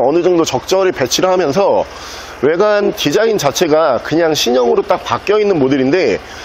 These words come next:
링컨도 이 폭이 상당히 좋거든요. 양쪽으로 넓이감이 좋기 때문에 실내에서 공간성도 굉장히 잘 나오는 모델이고요. 얘가 신차 판매 가격이 칠천만 원이 조금 안 됐던 모델이에요.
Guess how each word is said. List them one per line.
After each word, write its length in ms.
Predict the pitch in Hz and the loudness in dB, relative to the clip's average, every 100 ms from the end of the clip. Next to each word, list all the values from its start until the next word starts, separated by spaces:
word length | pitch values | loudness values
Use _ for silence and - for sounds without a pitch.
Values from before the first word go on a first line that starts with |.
| - - | -16 -4
링컨도 680 | 147 214 247 233 196 196 127 | -2 0 0 2 2 2 2
이 60 | |
폭이 420 | 131 - 262 - 120 | -2 -2 -2 0 -2
상당히 380 | - 131 135 | 0 0 0
좋거든요. 680 | - 147 160 139 151 135 87 - - - - - - - | -2 -2 0 2 2 2 0 -4 -14 -18 -18 -18 -18 -2
양쪽으로 540 | 127 156 214 214 202 | 0 0 0 2 2
넓이감이 680 | 175 110 143 202 247 233 220 | 2 2 2 2 0 2 0
좋기 240 | - 143 - | 0 -4 -2
때문에 420 | 165 147 180 147 | 0 0 2 0
실내에서 440 | - 123 127 233 | 0 0 2 0
공간성도 680 | 160 - 156 226 226 208 196 | -2 0 2 2 0 0 0
굉장히 360 | 175 135 156 156 | 0 0 0 0
잘 240 | - 127 | 0 0
나오는 300 | 165 185 180 | 2 2 0
모델이고요. 640 | 135 135 127 120 160 104 - - - - - - | 0 0 0 0 2 0 -2 -8 -16 -14 -6 -2
얘가 360 | 180 214 208 | 0 2 2
신차 240 | 202 254 254 | 0 0 -2
판매 280 | 240 247 254 | -2 0 2
가격이 640 | 160 143 151 214 156 104 76 - - | 2 2 0 0 0 0 -4 -12 -16
칠천만 560 | - 285 269 269 262 254 | -6 -2 -2 0 2 2
원이 200 | 240 220 | 2 0
조금 320 | - 220 240 | 0 0 2
안 120 | 123 | 2
됐던 240 | 151 175 165 | 2 2 2
모델이에요. 400 | 135 131 123 | 2 2 2